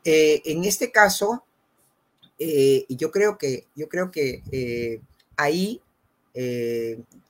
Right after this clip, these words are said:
hay mucho por, mucho por hacer para, para parar esto, porque el día que tú identifiques, eh, Alfonso, quiénes son estas personas,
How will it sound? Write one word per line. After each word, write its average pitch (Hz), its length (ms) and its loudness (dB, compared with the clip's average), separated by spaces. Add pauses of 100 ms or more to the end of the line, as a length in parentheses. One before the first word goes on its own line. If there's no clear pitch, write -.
(240)
hay 180 220 2
mucho 185 380 -2
por, 110 400 -6
mucho 180 360 -10
por 123 140 -6
hacer 170 420 -2 (600)
para, 139 480 0
para 135 340 0
parar 190 320 2
esto, 190 340 -2
porque 135 220 -4
el 165 80 0
día 220 240 0
que 160 120 -4
tú 196 180 -6
identifiques, 185 920 -4
eh, 110 220 -6
Alfonso, 120 600 -10 (460)
quiénes 294 420 0
son 220 180 -2
estas 190 260 -8
personas, 143 540 -6